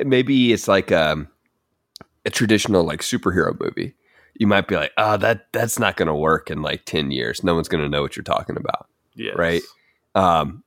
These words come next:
Speaker 1: and I understand that because that makes sense. Like, you're like, "This movie, people are gonna watch, you know, in fifteen years as part of, like, this Marvel, uh, series, and they're gonna have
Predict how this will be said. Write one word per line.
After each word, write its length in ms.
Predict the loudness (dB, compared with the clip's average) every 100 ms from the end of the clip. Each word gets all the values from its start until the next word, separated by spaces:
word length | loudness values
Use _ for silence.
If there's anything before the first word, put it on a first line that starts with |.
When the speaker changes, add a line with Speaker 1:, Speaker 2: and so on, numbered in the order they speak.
| _
Speaker 1:
and 100 | 0
I 120 | 2 2
understand 460 | 2 2 0 0
that 180 | -2 -8 _ _
because 200 | -6 -2 0
that 140 | 2
makes 200 | 2 0
sense. 320 | 2 2 2
Like, 160 | 0 2
you're 100 | 2
like, 180 | 2 0
"This 200 | 0 0
movie, 460 | 0 2 0 -2 _ _ _
people 240 | -6 -2 2
are 60 | 2
gonna 160 | 4
watch, 600 | 2 2 0 -2 -10 -10 _ _ -4
you 100 | 0
know, 120 | 0
in 60 | -2
fifteen 480 | -6 -6 -4 -2
years 320 | 2 2 2 -2
as 100 | -4
part 240 | 0 0
of, 100 | 0
like, 160 | -4 -4
this 200 | -10 -8
Marvel, 580 | -2 0 0 -2 -4 -8 _ _ _ -2
uh, 200 | 0 0
series, 540 | -2 -2 2 2 0 -6
and 80 | -4
they're 80 | 0
gonna 120 | 0
have 200 | 0 -4